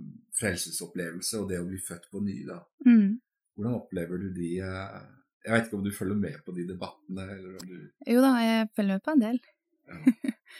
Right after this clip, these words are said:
Speaker 2: Det får liksom med seg, en kan nesten ikke unngå å få det med seg heller, for det er så oppe i media om dagen.
Speaker 1: Mm.
Speaker 2: Ehm, og, og fra også, ja, egentlig overalt. Ehm, men, ehm,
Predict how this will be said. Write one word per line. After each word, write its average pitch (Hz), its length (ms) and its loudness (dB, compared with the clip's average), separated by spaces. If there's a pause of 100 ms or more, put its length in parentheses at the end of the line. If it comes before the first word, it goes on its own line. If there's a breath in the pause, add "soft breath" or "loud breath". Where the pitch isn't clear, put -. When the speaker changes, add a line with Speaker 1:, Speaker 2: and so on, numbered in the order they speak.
(180 loud breath)
Speaker 2:
Det 247 140 6
får 180 220 8
liksom 214 200 4
med 151 100 2
seg, 160 360 4
en 170 80 4
kan 185 120 0
nesten 170 220 0
ikke - 160 -4
unngå 156 300 4
å - 40 -8
få 160 140 -2
det 165 80 4
med 156 140 2
seg 165 160 -2
heller, 190 120 2
for 214 120 2
det 190 80 4
er 170 60 2
så - 120 -4
oppe - 200 -4
i - 20 2
media 175 340 0
om 170 80 4
dagen. 240 300 4 (300)
Speaker 1:
Mm. 170 360 -10
Speaker 2:
Ehm, 180 800 2 (220)
og, 180 580 0 (160)
og 185 220 2 (160)
fra 180 520 4 (560)
også, 185 360 0 (400)
ja, 208 120 0 (760)
egentlig 190 320 4
overalt. 180 640 2
Ehm, 185 600 0 (720 loud breath)
men, 262 260 12
ehm, 254 400 10